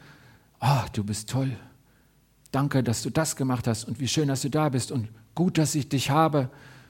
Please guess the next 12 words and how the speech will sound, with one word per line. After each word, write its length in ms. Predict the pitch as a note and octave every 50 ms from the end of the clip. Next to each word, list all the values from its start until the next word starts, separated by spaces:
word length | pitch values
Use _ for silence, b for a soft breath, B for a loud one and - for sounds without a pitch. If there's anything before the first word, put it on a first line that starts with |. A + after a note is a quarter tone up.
| B B _ _ _ _
In 140 | D3 E3+ -
irgendeiner 640 | - A3+ B3+ A#3+ A3 G3+ D#3+ D#3 F3+ F#3+ F3 D3
Weise 300 | D#3 E3 E3+ D3 D3 D#3+
Anerkennung. 760 | - C3+ C#3+ C#3+ B2+ - - A#2 G#2 G2+ G2+ G2 F#2+ F#2+ - - - _ _ B B B B B B B B -
Das 160 | F3 G3 G3
sind 140 | A3+ A#3+ -
so, 260 | - A3+ E3+ D3 - - - _ _ _ _ _ _ _ _ _ _ _ _ _ _ _ _ _ _ _ _ _ _
gibt's 260 | - A2 - - -
eine 100 | A2 G#2
Mehrzahl 400 | G2 F#2+ G#2+ A#2+ B2 - B2+ A#2
von 220 | A2 - G#2+ F#2+ F#2+
Durst? 400 | G2+ G#2 C3+ F3 - - -